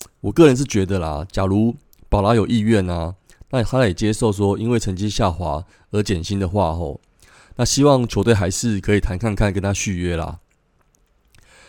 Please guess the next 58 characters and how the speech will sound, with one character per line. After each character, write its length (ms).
加 120
上 360
明 160
年 120
的 80
话 160
是 140
有 100
年 160
轻 160
的 100
新 160
球 180
队 200
啊， 40
就 120
台 180
钢 380
雄 200
鹰 60
的 100
加 220
入 180
啊， 220
那 100
我 100
认 120
为 100
是 300
老 180
经 100
验 80
的 80
德 140
保 160
拉 180
一 60
定 160
是 320
还 180
是 160
很 120
好 200
用 160
的 80
啦。 220
好， 200
那 120
接 140
着 80
看 160
到 140
这 120
场 160
的 80
攻 300
击 260
后， 260